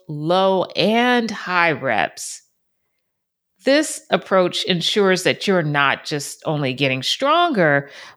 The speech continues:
but you're also building endurance and creating a balanced and functional physique,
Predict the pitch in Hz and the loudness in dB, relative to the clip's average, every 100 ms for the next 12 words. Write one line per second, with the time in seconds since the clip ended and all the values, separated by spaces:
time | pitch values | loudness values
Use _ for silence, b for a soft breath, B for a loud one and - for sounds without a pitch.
0 | - 214 214 196 185 196 214 190 160 160 | -2 0 2 2 2 2 0 0 2 2
1 | 143 131 123 131 170 202 208 202 190 - | 0 -2 -6 -2 0 2 4 2 0 -6
2 | - - _ _ _ _ _ - 175 170 | -12 -16 _ _ _ _ _ -2 0 0
3 | - 196 190 185 170 160 - 143 - 151 | -2 0 2 4 2 0 -2 -4 0 2
4 | 156 165 170 156 - - - 151 139 - | 4 4 2 -2 -6 -10 -4 -4 -4 -4
5 | 294 320 285 - 170 135 120 - 131 135 | 0 0 0 0 2 2 0 -2 -2 0
6 | 117 104 - - | -2 -2 -8 -16